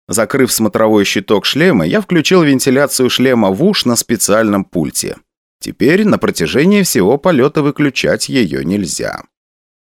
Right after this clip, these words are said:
Проверил включение чистого кислорода, который сразу почувствовал при дыхании. Глянул на индикатор, его сегменты сходятся и расходятся при вдохе и выдохе. Сейчас бы в зеркало посмотреть на себя.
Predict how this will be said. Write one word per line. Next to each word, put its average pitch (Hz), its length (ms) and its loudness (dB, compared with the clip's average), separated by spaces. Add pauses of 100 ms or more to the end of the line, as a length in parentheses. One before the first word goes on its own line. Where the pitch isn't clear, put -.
(400)
Проверил 208 440 2
включение 175 640 2
чистого 151 420 0
кислорода, 143 600 2
который 160 400 2
сразу 147 420 0
почувствовал 113 640 0
при 98 180 -2
дыхании. 65 760 -4 (180)
Глянул 90 440 0
на 82 100 -2
индикатор, 151 680 -2 (140)
его 196 260 2
сегменты 180 500 2
сходятся 185 540 0
и 131 60 4
расходятся 147 720 0
при 107 180 -2
вдохе 92 480 -2
и 87 200 -6
выдохе. 62 600 -10 (880)
Сейчас 170 440 0
бы 147 160 2
в 131 40 -2
зеркало 135 460 0
посмотреть 98 640 -2
на 95 80 -2
себя. 85 500 0